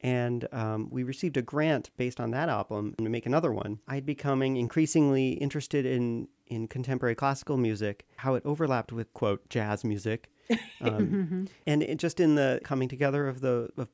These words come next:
Speaker 1: of those two communities within the music, I was actually really inspired by an album by Vijay Iyer called Mutations, in which he set up a lot of almost minimalist-esque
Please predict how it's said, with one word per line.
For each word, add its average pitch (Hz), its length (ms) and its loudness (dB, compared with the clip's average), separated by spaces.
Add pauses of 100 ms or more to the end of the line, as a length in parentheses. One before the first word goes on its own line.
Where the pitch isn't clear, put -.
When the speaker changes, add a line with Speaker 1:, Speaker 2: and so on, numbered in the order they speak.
(100)
Speaker 1:
of 123 160 -4
those 123 180 0
two - 140 -2
communities 135 560 4
within 120 240 -6
the 127 60 0
music, 139 440 0 (220)
I 131 140 -4
was 123 100 0
actually 139 280 2
really 139 200 4
inspired 131 420 0
by 127 120 0
an 120 80 -2
album 123 300 0
by 117 160 0
Vijay 123 380 0
Iyer 123 300 -2
called 113 340 -6
Mutations, 139 840 -2 (560)
in 143 120 0
which 151 160 0
he 160 120 0
set 151 280 2
up 139 260 0
a 143 60 -6
lot 131 220 -2
of 131 160 -2
almost 147 380 -2 (200)
minimalist-esque 143 1000 0